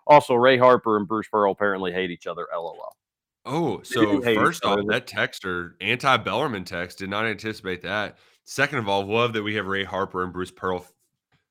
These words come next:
Speaker 2: beef, and that makes sense because I, I believe they would have coached e-, against each other at that D two level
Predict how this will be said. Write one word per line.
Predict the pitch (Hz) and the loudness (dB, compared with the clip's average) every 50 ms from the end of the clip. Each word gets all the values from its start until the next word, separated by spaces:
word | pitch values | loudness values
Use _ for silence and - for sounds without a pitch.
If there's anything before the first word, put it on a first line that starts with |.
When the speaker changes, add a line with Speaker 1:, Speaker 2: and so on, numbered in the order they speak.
| _ _ | _ _
Speaker 2:
beef, | - 120 120 117 110 101 - _ _ - | -2 0 0 2 0 -2 -6 _ _ -10
and | 117 117 | -2 0
that | 123 123 120 | 0 0 2
makes | 127 120 113 98 - | 0 0 0 -2 -4
sense | - - 113 110 98 90 - - | -6 -4 -2 -2 -2 -2 -6 -10
because | - 92 90 - 98 92 92 90 82 90 | -14 -14 -8 -6 -4 -4 -4 -4 -6 -8
I, | 80 92 90 87 - - | -6 -4 -4 -4 -4 -6
I | 90 90 | -8 -8
believe | 85 90 87 87 95 98 98 90 | -6 -8 -6 -6 -4 -4 -4 -4
they | 87 90 90 | -4 -4 -4
would | 87 82 | -6 -8
have | - | -8
coached | - 101 92 87 - 85 | -8 -8 -8 -8 -10 -12
e-, | 87 87 - | -12 -12 -12
against | 82 80 82 87 85 - | -12 -8 -8 -8 -8 -8
each | 82 - - | -12 -12 -12
other | 82 78 82 | -10 -10 -10
at | 80 78 | -10 -8
that | 85 80 78 | -10 -10 -8
D | - 90 87 | -8 -8 -8
two | - - 92 92 85 | -8 -8 -8 -6 -6
level | 82 80 78 73 76 73 - | -6 -8 -8 -10 -12 -18 -18